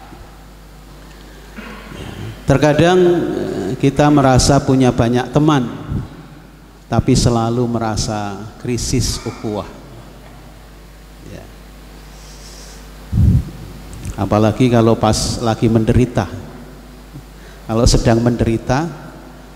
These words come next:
itu nggak pada datang. <laughs> Tapi kalau pas lagi seneng, banyak yang datang, gitu. Jadi,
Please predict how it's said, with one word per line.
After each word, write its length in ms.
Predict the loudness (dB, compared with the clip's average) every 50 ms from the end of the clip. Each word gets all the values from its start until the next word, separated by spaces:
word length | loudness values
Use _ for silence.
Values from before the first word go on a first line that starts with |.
| -20 -20 -20 -20 -20 -20 -10
itu 240 | -6 -6 -4 0 0
nggak 260 | 2 2 2 0 0
pada 200 | 0 -2 -2 -2 -4
datang. 400 | -4 -4 -4 -4 -6 -8 -8 -8
<laughs> 80 | -8 -10 -10 -8 -8 -10 -10 -12 -14 -18 -20 -18 -16 -12 -10 -8 -8 -8 -8 -10 -12 -14 -14 -14 -16 -18 -16 -14 -14 -14 -14 -16 -18 -18 -20 -18 -20 -20 -20 -20 -20 -20 -20 -18 -16 -14 -14 -14 -4 0 2
Tapi 160 | 2 4 4
kalau 260 | 4 4 4 4 4
pas 220 | 4 2 2 4 4 4
lagi 240 | 2 2 0 0 2
seneng, 480 | 2 4 4 4 2 2 2 0 0 -4 -6 -10 -14 -14 -16 -16 -16 -16 -18 -18 -20 -20 -20 -20 -20 -8 -6
banyak 260 | -2 0 0 0 0
yang 220 | -2 -2 -2 -2 -2
datang, 320 | -4 -6 -6 -6 -6 -6
gitu. 420 | -6 -8 -12 -14 -14 -14 -16 -16 -16 -16
Jadi, 440 | -16 -16 -16 -16 -16 -16 -16 -16